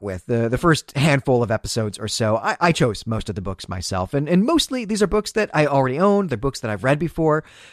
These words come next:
But they are also mostly books that I very recently <laughs> rescued from storage, where they had been imprisoned for more than a decade while I was in grad school.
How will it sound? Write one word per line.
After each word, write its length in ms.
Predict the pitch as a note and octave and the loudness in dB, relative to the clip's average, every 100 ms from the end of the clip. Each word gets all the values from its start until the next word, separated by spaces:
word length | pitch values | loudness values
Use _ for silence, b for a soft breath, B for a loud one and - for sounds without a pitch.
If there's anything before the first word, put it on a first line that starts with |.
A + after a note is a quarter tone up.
| B | B
But 220 | - G3 - | 2 2 2
they 180 | G#3 | 2
are 220 | B3+ C#4+ - | 2 2 0
also 340 | A3+ - G#3 | 0 0 -2
mostly 380 | D3 G3+ - C3 | 2 0 0 -4
books 320 | C3 B2+ - | -2 -4 -2
that 260 | C#3 C#3 _ | -2 -2 _
I 320 | C#3 D#3+ F3+ - | -4 0 -2 0
very 300 | C3 A#3 F#3 | 4 4 4
recently 480 | G3+ G3+ D#3 D#3+ D#3+ | 0 -2 0 2 2
<laughs> 160 | E3 | 2
rescued 340 | G3+ - G3 E3 | 0 2 -2 0
from 220 | A3 F#3 | -2 -2
storage, 500 | - C#4+ G3+ G#2 - | -2 0 0 -2 0
where 140 | E3+ | 0
they 140 | F#3+ - | 2 2
had 160 | G3+ | -2
been 240 | D3 F#3+ F#3+ | 0 -2 -2
imprisoned 640 | - F3+ - G#3 D#3+ D#3+ - b b | -4 -8 -2 -2 -2 -6 -8 b b
for 160 | F3+ | 0
more 160 | D#3 D3+ | 4 4
than 140 | C#3+ | 4
a 60 | C3+ | 2
decade 420 | E3 C#3+ C#3+ C3+ | 2 4 4 4
while 200 | C3+ B2 | 4 2
I 60 | A#2+ | 2
was 140 | A#2 | 0
in 100 | A#2+ | -2
grad 300 | A#2+ A#2 A2 | 0 -2 -2
school. 320 | - A#2+ A2+ | -2 0 0